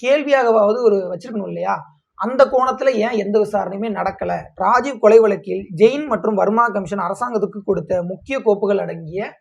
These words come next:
அந்த ஃபைல் நம்பரையும் போட்டிருக்காரு. அந்த கோப்பு எங்கே? சந்திராசாமியின் நெருங்கிய நண்பரும் அன்றைய பிரதம மந்திரியுமான நரசிம்மராவ் அந்த முக்கிய கோப்புகளை அளித்ததன் மர்மம் என்ன? எந்த முக்கிய நாடுகளையும் நபரையும் காப்பதற்காக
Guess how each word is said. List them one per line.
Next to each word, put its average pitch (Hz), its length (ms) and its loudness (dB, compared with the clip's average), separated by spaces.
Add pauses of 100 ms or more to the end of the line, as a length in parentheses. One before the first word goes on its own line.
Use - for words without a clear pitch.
(140)
அந்த 196 260 -2
ஃபைல் 247 220 0
நம்பரையும் 240 440 2
போட்டிருக்காரு. 175 520 -4 (120)
அந்த 226 400 -2
கோப்பு 202 280 -2
எங்கே? 170 540 -8 (200)
சந்திராசாமியின் 269 560 0
நெருங்கிய 220 320 -2
நண்பரும் 185 440 -8
அன்றைய 202 380 0
பிரதம 214 240 -4
மந்திரியுமான 208 500 -2
நரசிம்மராவ் 175 580 -6 (300)
அந்த 196 180 -6
முக்கிய 202 280 -4
கோப்புகளை 185 500 -2 (300)
அளித்ததன் 226 460 -4 (180)
மர்மம் 202 500 -4
என்ன? 175 640 -10
எந்த 254 500 2
முக்கிய 208 380 -4
நாடுகளையும் 190 720 0
நபரையும் 214 500 -2
காப்பதற்காக 170 720 -6